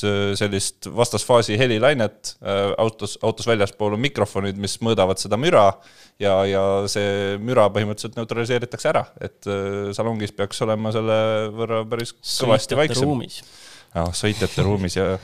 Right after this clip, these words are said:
Speaker 1: äh,
Speaker 2: Aga see on asi, mida tahaks ise proovida tegelikult, et kuidas see toimib, sest et mulle meenub, et, äh, ma nüüd, äh, sel hetkel, kui ma seda uudist nägin, ma ei ole kindel, kas see oli mingit sorti aprillinali või päriselt ka keegi oli selle toote juba ära teinud.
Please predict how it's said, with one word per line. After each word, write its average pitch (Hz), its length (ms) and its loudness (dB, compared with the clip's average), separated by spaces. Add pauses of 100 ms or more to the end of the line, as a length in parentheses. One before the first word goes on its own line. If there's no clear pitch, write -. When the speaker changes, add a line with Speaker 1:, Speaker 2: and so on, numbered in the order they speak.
Speaker 1:
äh, 95 200 0
Speaker 2:
Aga 127 360 2 (180)
see 180 180 0
on 185 120 2
asi, 175 200 0
mida 117 160 -4
tahaks 131 200 -4
ise 147 120 -6
proovida 120 320 -2
tegelikult, - 400 -16
et - 80 -16
kuidas 139 200 -4
see 123 100 -6
toimib, 123 300 -2
sest 120 240 -4
et - 80 -8
mulle 120 120 2
meenub, 123 300 0
et, - 160 -16 (140)
äh, 104 240 4 (720)
ma 117 300 4
nüüd, 117 240 -4 (160)
äh, 107 360 0
sel 160 220 0
hetkel, 127 300 -2
kui 104 80 -8
ma 107 80 -10
seda 110 100 -10
uudist 127 380 -8
nägin, 113 540 -2 (160)
ma 117 200 2
ei 117 120 2
ole 151 160 2
kindel, 139 420 -4
kas - 180 -8
see 123 120 -2
oli 151 160 -2 (240)
mingit 120 260 -8
sorti 117 240 -6
aprillinali 123 640 -4
või 107 100 -8
päriselt 127 400 -2
ka 113 80 -12
keegi 113 520 -4
oli 135 180 0
selle 113 180 -6
toote 143 360 -2
juba 123 100 -2
ära 139 100 0
teinud. 135 400 -6